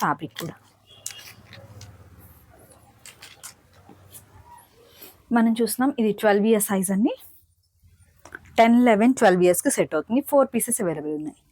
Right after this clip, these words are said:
చాలా బాగుంటుంది కలర్ కాంబినేషన్ అయితే. ఫ్లేర్ కూడా చూస్తున్నాం కదా, ఇలా ఉంటుంది లుక్ అయితే. ఫ్లేర్ స్టైల్ ఇలా ఉంటుంది. టెన్,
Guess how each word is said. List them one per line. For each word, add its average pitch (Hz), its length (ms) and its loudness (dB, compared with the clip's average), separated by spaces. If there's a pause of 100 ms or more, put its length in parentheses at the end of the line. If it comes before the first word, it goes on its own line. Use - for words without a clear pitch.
(840)
చాలా 170 340 0
బాగుంటుంది 185 540 -2 (1000)
కలర్ 180 240 0
కాంబినేషన్ 170 460 -4
అయితే. 175 160 -8 (840)
ఫ్లేర్ 185 260 4
కూడా 180 160 -2
చూస్తున్నాం 175 400 -8
కదా, 254 140 -4 (3250)
ఇలా 190 180 2
ఉంటుంది 151 340 -8
లుక్ 147 200 -10
అయితే. 165 180 -12 (300)
ఫ్లేర్ 165 320 -2
స్టైల్ 233 260 -2
ఇలా 160 160 -8
ఉంటుంది. - 240 -20 (640)
టెన్, 214 180 2